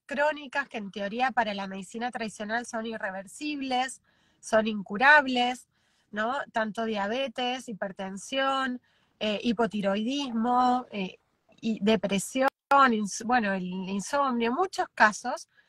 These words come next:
en los que vienen hace años y que repentinamente tienen una mejoría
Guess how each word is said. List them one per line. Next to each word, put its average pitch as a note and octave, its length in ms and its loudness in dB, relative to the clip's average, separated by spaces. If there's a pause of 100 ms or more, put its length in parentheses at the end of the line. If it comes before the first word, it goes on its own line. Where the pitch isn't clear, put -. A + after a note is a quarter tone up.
(180)
en A3 160 -2
los G#3 140 -4
que A3+ 120 -8
vienen C4 320 -4
hace - 280 -10
años D4+ 760 0 (220)
y A#3+ 140 -8
que A#3+ 140 0
repentinamente C#4+ 800 -2 (560)
tienen D4+ 240 -8
una E4 100 -2
mejoría A#3 640 0